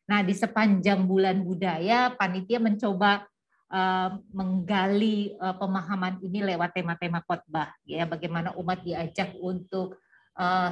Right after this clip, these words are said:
hidup di dalam pemeliharaan Tuhan, percaya dalam pemeliharaan Allah, eh, mengarahkan semua kepada Allah, sehingga, eh, sekalipun masa pandemi kita berhadapan dengan kesusahan, dengan kesulitan,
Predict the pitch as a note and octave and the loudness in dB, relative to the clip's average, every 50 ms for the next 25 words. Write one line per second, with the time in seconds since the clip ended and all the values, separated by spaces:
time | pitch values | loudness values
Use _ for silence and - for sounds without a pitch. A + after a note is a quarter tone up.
0 | F3 - G#3 G3 E3 A3 A3+ F#3 E3+ F#3 E3+ F#3+ F#3 F#3+ F#3 - F#3 F#3+ F#3 F#3+ | -2 -2 -2 2 4 4 2 4 2 4 4 4 4 4 4 4 4 4 4 4
1 | G3 F3 F#3 F#3+ G3 G3 F#3 G3 F#3+ C#4 C4 A3 - - A#3+ A#3 A#3 A#3 A#3 A3+ | 4 2 4 4 4 4 2 0 -2 -2 -4 -4 0 0 2 2 4 4 4 2
2 | A3+ A3 - G3+ F#3+ - - G3 G#3 G#3 A3 A3+ G#3+ F#3+ F#3+ F#3 F#3+ F3+ F#3 F#3+ | 2 2 0 -2 -2 -2 -4 -2 -2 0 0 0 -2 -2 -2 -4 -4 -6 -6 -8
3 | F#3+ F#3+ F#3 F#3+ F#3 F3+ F#3 F3+ F#3 F#3 - - A3 A3 A3+ A3+ A3 G#3+ G#3+ G#3+ | -6 -4 -2 -2 -2 0 0 0 -2 -2 -2 -2 0 0 2 4 4 2 2 0
4 | - - _ _ _ _ _ - F3+ F#3 F#3+ F#3+ F#3+ F3+ F#3 G3 G#3 G#3 A3 G#3 | -4 -12 _ _ _ _ _ -4 0 0 0 0 0 0 2 2 2 2 2 2
5 | F#3+ G3+ G3+ G3 - - A3+ G#3 G#3 - G#3+ A3 A#3+ A#3+ A3+ G#3+ A3 A3 - - | 2 2 2 2 4 4 4 4 4 6 6 6 8 8 8 6 4 2 0 0
6 | F#3+ F3+ G3 G3+ - G#3 G#3 A3+ A3+ A3 - C#4+ A#3+ A#3 C4 B3 B3+ C#4+ D4 D4 | 0 2 2 0 0 2 2 2 0 -2 -4 -4 -4 -4 -2 -2 0 0 -2 -2
7 | D4 - _ _ _ _ _ _ - - _ _ A#3+ B3 B3 B3 B3+ B3 B3+ - | -4 -12 _ _ _ _ _ _ -20 -20 _ _ 0 2 2 2 2 0 -2 -6
8 | - B3+ C4+ C#4 - - E4 D#4+ D#4 D4 C#4 - C#4 C4 - - C4+ C4+ C#4 C#4 | -4 -2 -2 -2 -2 -4 -6 -4 -4 -6 -4 -2 -4 -2 2 2 2 2 2 0
9 | C#4 B3+ D4+ - - D4+ D4 D#4 D4 A#3+ B3+ B3+ A#3 G#3 A#3 A3+ A#3 B3+ B3 A#3 | 0 -2 -2 -4 -6 -2 0 2 2 4 4 4 4 4 2 2 2 2 2 4
10 | A#3+ A3+ B3 A#3+ A#3+ B3+ B3 - C4 A#3+ - B3+ A3+ G#3+ G3 - D#4 E4+ E4 C4 | 4 4 4 2 0 -2 -6 -8 -10 -6 -2 0 0 0 0 -2 -4 -4 -2 0
11 | A3 A3+ B3 A#3 A#3 B3+ A#3+ - A#3+ A#3+ A#3+ A#3 - - E4 E4 E4 | 2 2 2 2 0 -2 -6 -6 -4 -4 -4 -2 -2 -2 -2 -2 -2